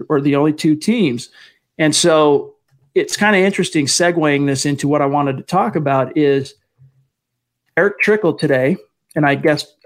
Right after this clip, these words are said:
I guessed it on his podcast last night. That was a lot of fun. It was good to talk to you guys then. But, but Zach, he published a rankings, uh, article today, ranking the Broncos position groups from strongest to weakest. And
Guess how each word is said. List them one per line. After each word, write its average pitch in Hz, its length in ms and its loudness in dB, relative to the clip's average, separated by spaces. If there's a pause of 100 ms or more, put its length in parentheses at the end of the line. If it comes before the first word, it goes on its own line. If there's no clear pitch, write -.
I 151 60 2
guessed 151 280 -2
it 156 60 0
on 143 120 0
his 135 100 -4
podcast 147 520 -2
last 143 220 -4
night. 139 200 -2
That 139 100 -2
was 139 80 -2
a 139 60 -2
lot 139 180 0
of - 80 -10
fun. 139 300 -2
It - 300 -20
was 135 120 -4
good 147 140 0
to 135 40 -10
talk 139 280 -2
to 143 60 -2
you 135 60 -2
guys 131 240 -2
then. 143 220 0
But, 135 160 -4 (560)
but 147 100 0
Zach, 156 320 0
he 220 140 0
published 180 840 0 (420)
a 156 60 2
rankings, 151 880 0 (540)
uh, 131 340 -2 (140)
article 143 320 0
today, 139 260 -2
ranking 156 440 0
the 147 60 0
Broncos 151 480 0
position 143 440 -2
groups 170 260 0
from 139 360 -4
strongest 151 560 0
to 151 100 -2
weakest. 147 600 -2 (600)
And 151 600 2